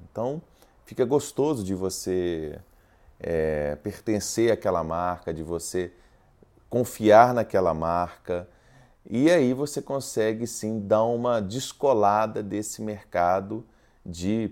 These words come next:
pouca margem, de prostituição. E você vai vendo qual que é o seu lugar no mercado. Se você tem produtos mais, tickets mais altos, você tem que sempre estar buscando ter uma excelência de qualidade.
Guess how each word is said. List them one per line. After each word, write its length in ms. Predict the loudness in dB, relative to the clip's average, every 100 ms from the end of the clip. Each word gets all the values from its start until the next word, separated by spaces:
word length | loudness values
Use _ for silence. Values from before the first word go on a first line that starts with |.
| -2
pouca 280 | -2 0 -2
margem, 760 | 0 0 0 -2 -6 -10 -10 -14
de 140 | -14
prostituição. 1200 | -10 -10 -10 -12 -8 -6 -6 -4 -2 -2 -4 -8 -14 _ _ _ _ _ -6
E 80 |
você 240 | -2 -2 -2
vai 160 | -2
vendo 260 | 0 0 -2
qual 380 | -4 4 6 6
que 100 | 0
é 40 |
o 20 |
seu 180 | -2 -2
lugar 460 | -2 2 4 4 2
no 100 | -4
mercado. 640 | -6 -10 -10 -8 -8 -10
Se 140 | -12
você 260 | -10 -8 -8
tem 240 | -6 -6
produtos 640 | -4 -4 -2 -4 -8 -12 -12
mais, 720 | -6 -6 -6 -10 -14 -16 -20 _ _ _ _ _
tickets 460 | -10 -8 -8 -8
mais 260 | -4 -4 0
altos, 380 | 0 0 -2 -10
você 240 | -10 -8
tem 180 | -6 -8
que 260 | -6 -8 -10 _ _
sempre 600 | -10 -6 -2 0 0 -2
estar 340 | -8 0 2 2
buscando 720 | -4 -12 -6 -4 -4 -6 -10 -4
ter 360 | 0 0 -2 -8 _ _ _ _
uma 240 | -4 -2
excelência 760 | 0 0 0 0 0 -4 -6 -8
de 220 | -8 -8
qualidade. 720 | -6 -4 -4 -4 -6 -8 -18